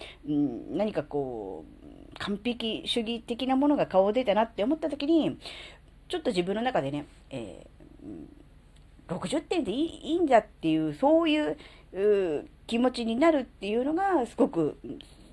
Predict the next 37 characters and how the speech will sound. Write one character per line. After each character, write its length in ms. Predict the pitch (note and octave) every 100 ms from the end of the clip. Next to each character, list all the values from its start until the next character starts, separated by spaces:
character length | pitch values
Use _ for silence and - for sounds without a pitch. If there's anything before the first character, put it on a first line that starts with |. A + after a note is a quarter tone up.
| -
な 220 | G3+ F#3 C3
ん 20 |
だ、 80 | C3+
す 80 |
ご 100 | A3
く 100 | G#3+
大 160 | - D3
事。 160 | D3 -
で、 80 | -
百 260 | B3+ B3+
か 100 | -
ら、 180 | D#4+ F3
う 20 |
ん、 560 | - D#3+ D3 A#2 G#2+ -
六 320 | F3 F3 A3+
十 180 | G3 E3+
だ 120 | D3+
と 120 | C#3
四 300 | A#2+ G3 A#3
十 180 | F#3 E3+
だ 80 | C#3+
か 80 | B2+
ら、 80 | A2 - C3 C#3+ C#3+
す 140 | G#3+
ご 80 | F4
い 100 | C4+ - -
引 120 | A3 A3+
い 80 |
ち 120 | - A#3
ゃ 40 |
っ 80 | A#3
て 100 | A3+
る 80 | G#3
じ 80 |
ゃ 60 | C3
ん 80 | A#2+
と、 160 | -